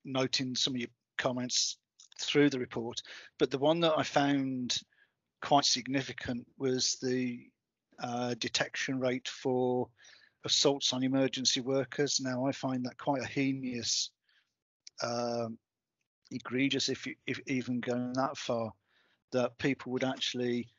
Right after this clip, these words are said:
assault emergency workers. They're trying to help people at the end of the day. And the fact that you've got such a high detection rate would mean to me that these, some of these people are obviously known to the emergency workers or your,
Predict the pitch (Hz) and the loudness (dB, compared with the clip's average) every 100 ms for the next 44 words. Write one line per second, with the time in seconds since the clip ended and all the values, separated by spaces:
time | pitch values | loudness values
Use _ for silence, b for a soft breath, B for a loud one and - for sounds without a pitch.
0 | _ 139 - 151 135 - 127 135 123 127 | _ 0 4 4 4 0 2 2 2 0
1 | - 117 123 131 131 123 117 117 - 135 | 0 0 0 0 0 -4 -4 -4 -2 -2
2 | 127 117 123 143 - 127 - - 117 117 | -2 -2 -2 -2 -4 -6 -6 -10 -8 -10
3 | - 110 101 110 110 B B B B 135 | -10 -16 -12 -12 -12 B B B B -8
4 | 120 - 156 - 147 139 131 117 - 131 | -6 2 2 2 -2 0 -2 -2 0 0
5 | 127 _ - - B B B - - 143 | -2 _ -8 -8 B B B -4 2 2
6 | 131 135 127 120 - - 143 - - 135 | 2 2 0 -2 -2 -2 0 -2 -2 -2
7 | 113 113 110 - - - _ _ _ _ | -6 -8 -6 -4 -6 -8 _ _ _ _
8 | _ _ _ _ 131 120 131 131 123 120 | _ _ _ _ -8 -4 -2 0 0 -2
9 | - 123 127 139 123 110 - _ _ - | -4 -2 0 2 0 -4 -12 _ _ -6
10 | 120 131 127 - 135 120 113 123 113 120 | -4 -2 2 2 2 -4 -4 -8 -6 -6
11 | 123 120 - 117 120 123 123 117 113 - | -4 -4 -4 -4 0 0 0 -4 -4 -2
12 | 131 123 113 113 123 113 117 - 120 123 | 0 0 -2 -4 -6 -4 0 0 0 -2
13 | 123 - 120 131 120 120 127 127 120 | -4 -4 -2 -2 -2 0 0 -2 -4